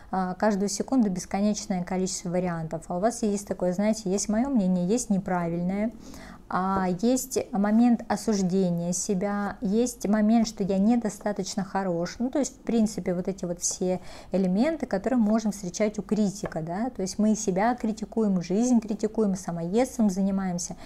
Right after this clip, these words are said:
и при этом не понимаем, что у нас вот такие способности, у этого критика, просто самозванца, нужно куда-нибудь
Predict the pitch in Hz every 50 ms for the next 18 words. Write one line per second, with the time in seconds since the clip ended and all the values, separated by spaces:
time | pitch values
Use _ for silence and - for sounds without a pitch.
0 | - - - - - 226 247 - 269 254 233 226 - 214 214 220 233 226 220 -
1 | 196 190 190 190 208 226 254 269 247 220 - - - 190 190 190 190 202 220 233
2 | 240 240 - - 190 185 - 190 202 196 - 214 190 175 - - 202 202 - -
3 | 294 339 349 294 240 226 - - - 185 180 - 185 180 180 185 185 - 190 185
4 | 185 - 247 285 294 - 208 - 202 - - 202 214 214 - 196 185 - 185 185
5 | 190 185 190 185 208 240 269 269 - - 190 190 208 208 220 190 190 180 180 190
6 | 202 214 196 - -